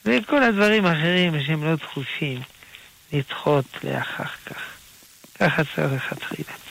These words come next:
אבל קודם הייתה שאלה, על מי ש-, אה, צריך לשתות תה, אחרת הוא לא מצליח ללמוד. טוב, זה כבר שאלה אחרת. זה כבר אמרנו ש-, שזה לא נקרא,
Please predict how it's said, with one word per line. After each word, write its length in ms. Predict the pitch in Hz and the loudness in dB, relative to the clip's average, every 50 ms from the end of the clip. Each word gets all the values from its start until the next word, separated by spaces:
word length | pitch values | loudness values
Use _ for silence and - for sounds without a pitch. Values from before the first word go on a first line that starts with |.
| - - - - - - - - - - - - - - 135 | -18 -20 -20 -20 -20 -20 -20 -20 -20 -20 -20 -20 -10 -4 -2
אבל 380 | 135 131 135 131 - - 147 139 - | 0 0 0 -2 0 0 0 2 4
קודם 240 | 202 208 180 156 147 | 4 6 6 6 6
הייתה 300 | 139 135 - - 143 135 | 4 2 2 0 -2 0
שאלה, 380 | - - 196 208 220 214 180 135 135 - - - - - - - - | 2 2 4 4 6 6 4 2 0 -4 -14 -20 -20 -20 -20 -16 -12
על 120 | - - 131 | -8 -6 -2
מי 220 | 139 156 165 156 | 2 2 2 2
ש-, 180 | - - - 147 143 143 139 131 131 131 - - - - - - - - - | 2 0 0 0 2 2 2 0 -2 -4 -8 -18 -20 -20 -20 -20 -20 -14 -10
אה, 200 | 120 123 123 123 120 120 - - | -8 -6 -4 -6 -6 -6 -6 -6
צריך 340 | - 131 135 147 151 139 123 123 | -4 -2 0 0 0 0 0 -2
לשתות 420 | 143 135 - - - - 151 147 - - - | -2 -2 -4 -4 0 2 0 0 0 -2 0
תה, 100 | - 214 208 185 151 135 - - - - - - - - - - | 2 4 6 6 4 2 -2 -10 -20 -20 -20 -20 -20 -16 -10 -8
אחרת 480 | 127 - - 143 135 135 139 135 127 - | -8 -6 -4 -4 -2 0 0 -2 -2 -4
הוא 340 | 127 123 135 139 135 131 131 | -8 -8 -6 -6 -6 -4 -2
לא 100 | 139 135 | -2 0
מצליח 380 | 131 127 120 - - 143 131 120 - - | 0 -2 -4 -4 -4 -4 -4 -4 -4 -4
ללמוד. 320 | 165 165 185 185 156 123 - - - - - - - | 0 2 4 4 4 4 0 -6 -18 -20 -20 -20 -18
טוב, 200 | - - - 127 - - - 151 | -14 -14 -14 -14 -14 -12 -4 0
זה 120 | 156 160 | 0 0
כבר 240 | 156 - 165 156 147 147 - - | 0 2 2 2 2 2 0 0
שאלה 260 | - 156 151 147 147 | 0 0 2 2 2
אחרת. 460 | 143 - - - 170 135 117 - - - - - - - - - - - - - - - - - - | 0 0 2 2 2 2 2 -2 -10 -12 -18 -20 -20 -20 -20 -20 -20 -20 -20 -20 -20 -20 -20 -10 0
זה 120 | 151 151 147 - - | 2 2 2 2 2
כבר 120 | - 143 | -2 0
אמרנו 640 | 135 127 135 139 156 165 160 147 143 143 143 135 127 123 | 0 0 2 4 4 6 6 6 4 2 2 0 0 -2
ש-, 240 | - - - - - - 135 139 139 135 - - - - - - - - - - - - - - - - | -4 -6 -6 -4 -2 -2 0 0 -2 -4 -8 -14 -20 -20 -20 -20 -20 -20 -20 -20 -20 -20 -20 -18 -6 0
שזה 240 | 147 139 127 165 175 | 0 2 4 6 6
לא 120 | 165 165 | 6 6
נקרא, 640 | 160 156 147 135 - - - 156 151 156 156 151 | 6 4 4 2 0 0 2 4 6 6 6 4